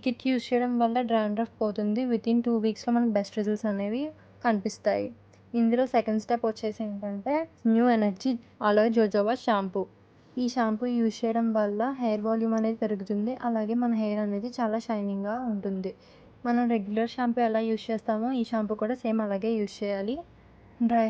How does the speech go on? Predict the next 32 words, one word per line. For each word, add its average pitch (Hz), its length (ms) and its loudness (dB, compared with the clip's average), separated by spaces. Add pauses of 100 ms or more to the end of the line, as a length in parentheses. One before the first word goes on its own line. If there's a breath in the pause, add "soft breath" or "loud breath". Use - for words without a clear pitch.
హెయిర్, 240 240 -2
ఫ్రీజీ 226 400 0
హెయిర్ 240 180 2
ఉన్న 220 180 4
వాళ్ళకి 214 320 0
ఈజీగా 208 380 2
స్మూత్ 214 320 2
హెయిర్ 220 200 0
వస్తుంది 202 440 -4
ఈ 254 180 -4
కిట్ 220 260 -2
వాడడం 196 320 -4 (100)
వల్ల. 180 160 -6 (880)
ఈ 254 160 0
కిట్ 233 200 0
వాడడం 226 400 2 (100)
వల్ల 220 240 2
మనకి 247 220 -2
బేబీ 214 340 0
హెయిర్ 220 180 -2
అనేది 214 240 -2
వస్తుంది, 208 360 -2 (100)
అలాగే 220 320 0
హెయిర్ 208 240 0
అనేది 208 240 -2
రీగ్రోత్ 202 460 -2
అవుతుంది. 196 440 -4 (680 loud breath)
ఇందులో 226 260 2 (100)
థర్డ్ 214 240 4
స్టెప్ 233 240 0
వచ్చేసి 214 340 -4
ఏంటంటే 202 520 -2